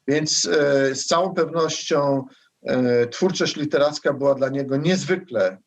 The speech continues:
e, istotna. E, nie wiem, czy traktował to w kategoriach, e, psychoterapeutycznych. Raczej myślę, że traktował to w kategoriach, e, wypowiadania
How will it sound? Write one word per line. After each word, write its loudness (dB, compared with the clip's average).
e, -2
istotna. -4
E, 0
nie 0
wiem, 2
czy -2
traktował 0
to 2
w -12
kategoriach, 0
e, -4
psychoterapeutycznych. -2
Raczej 0
myślę, -2
że 2
traktował 0
to -4
w -12
kategoriach, 2
e, 0
wypowiadania 0